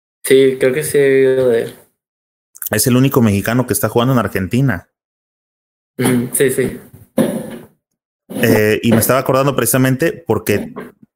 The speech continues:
Speaker 2: no quisiste irte tan lejos como hasta España. Preferiste la cercanía.
Speaker 1: Ujú, pues no es eso en sí, sino que yo veía más fácil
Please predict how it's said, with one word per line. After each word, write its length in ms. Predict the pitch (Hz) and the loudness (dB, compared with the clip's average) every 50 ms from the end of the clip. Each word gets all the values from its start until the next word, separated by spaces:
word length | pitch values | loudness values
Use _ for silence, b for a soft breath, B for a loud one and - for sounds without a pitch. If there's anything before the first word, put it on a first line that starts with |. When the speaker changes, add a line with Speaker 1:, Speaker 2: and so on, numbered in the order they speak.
| _ _ | _ _
Speaker 2:
no 280 | 123 120 123 135 131 | 0 2 2 2 2
quisiste 440 | - 131 - - 139 135 - - 139 | 0 -2 -2 0 -2 -2 0 0 0
irte 240 | 127 123 - 127 107 | 0 2 0 -2 -2
tan 240 | - 113 110 113 117 | 0 -2 0 0 0
lejos 300 | 117 117 - 127 117 - | 0 0 -2 -2 -2 -2
como 260 | - 104 107 104 98 | -2 0 0 0 0
hasta 340 | 92 - - - 95 90 90 | -2 -4 -6 -4 -4 -4 -2
España. 600 | 87 - - _ 120 123 139 135 101 92 - _ _ _ _ _ | -4 -6 -6 _ -4 -4 -2 -4 -6 -6 -10 _ _ _ _ _
Preferiste 520 | - 104 98 - 101 104 110 - - - | -6 -6 -4 -2 -2 -2 -2 -2 -2 -2
la 120 | 107 104 98 | -2 -2 -2
cercanía. 680 | - 98 95 - - 98 110 120 120 95 85 - _ _ _ _ _ _ _ _ _ _ _ _ _ _ _ _ _ _ _ _ _ | -2 -4 -4 -2 -2 -2 0 0 0 -2 -4 -8 _ _ _ _ _ _ _ _ _ _ _ _ _ _ _ _ _ _ _ _ _
Speaker 1:
Ujú, 160 | 123 127 - - - - | -12 -12 -12 -12 -2 0
pues 280 | 165 170 165 170 170 147 | 2 2 2 0 0 0
no 120 | 143 151 | 0 2
es 180 | 156 151 - - | 2 2 2 2
eso 320 | 156 156 156 151 - 160 | 2 2 0 2 2 2
en 140 | 147 143 139 | 2 0 0
sí, 200 | - 147 147 147 | 0 0 0 0
sino 340 | 147 151 147 143 135 135 - | 0 0 0 0 0 -2 0
que 600 | 143 131 123 120 113 117 - - - - _ _ _ _ _ | 2 2 2 2 0 -2 -4 -14 -20 -20 _ _ _ _ _
yo 120 | 127 135 | 2 4
veía 200 | 147 147 151 156 | 4 4 4 2
más 300 | 151 160 156 151 151 - - | 2 0 0 -2 -4 -6 -2
fácil 760 | - 131 131 139 139 - - 151 151 143 139 123 - - | -2 0 0 0 0 -2 -2 0 0 -2 -2 -6 -10 -16